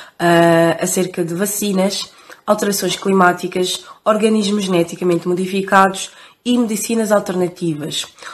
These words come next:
Os participantes terão também a oportunidade de falar com especialistas em cada uma des-,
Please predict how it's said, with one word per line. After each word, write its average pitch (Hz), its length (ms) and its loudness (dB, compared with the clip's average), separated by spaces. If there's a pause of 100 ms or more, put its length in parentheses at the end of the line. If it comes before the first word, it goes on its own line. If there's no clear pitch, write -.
Os - 140 -2
participantes 180 880 0
terão 220 340 2
também 208 300 0
a 202 40 4
oportunidade 175 840 0
de - 60 -18
falar 190 480 4
com 190 100 -2
especialistas 190 840 -2
em 190 120 -4
cada 170 260 0
uma 170 180 2
des-, 160 220 -6